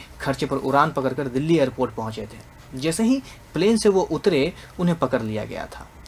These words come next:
वजह था उनके पास भारत का वीज़ा नहीं था। एयरपोर्ट अथॉरिटी ने डिटेन कर लिया उन्हें। अफसरों ने जब बगैर वीज़ा भारत के कदम, अ, रखने पर पूछा उनसे सवाल, तो उन्होंने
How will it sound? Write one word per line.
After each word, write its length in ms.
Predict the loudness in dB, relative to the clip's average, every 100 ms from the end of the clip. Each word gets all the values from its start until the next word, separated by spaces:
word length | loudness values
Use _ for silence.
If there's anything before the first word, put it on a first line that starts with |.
| -6
वजह 360 | 0 4 4 4
था 340 | 2 2 0 -4 -8
उनके 240 | -6 -2 -4
पास 480 | 4 6 6 2 -8
भारत 460 | -8 0 2 2
का 160 | 0 -2
वीज़ा 440 | 0 -2 -2 -4 -6 -18 -8
नहीं 440 | -2 -2 -2 -4
था। 240 | -6 -12 -16 -14 -14 -14 -20 -8
एयरपोर्ट 440 | -4 -4 0 -2 -2 -18 -2
अथॉरिटी 440 | -2 0 -2 0 0
ने 140 | 0
डिटेन 500 | -2 -4 -2 0 0
कर 180 | 0 -2
लिया 260 | -2 -4 -6
उन्हें। 220 | -6 -12 -16 -20 -20 -20 -18 -10
अफसरों 320 | -8 -4 -2
ने 120 | -2
जब 200 | -2 -2 -4 -18 -8
बगैर 340 | 0 2 2
वीज़ा 320 | 0 0 2 0
भारत 300 | 2 0 0
के 120 | -4 -2
कदम, 280 | -2 -2 0
अ, 180 | -4 -4 -10 -4
रखने 240 | -2 -2
पर 100 | -4
पूछा 380 | -4 -4 0 2
उनसे 260 | 2 0 -6
सवाल, 480 | -4 0 2 2 0
तो 120 | -6 -6
उन्होंने 340 | -6 -6 -6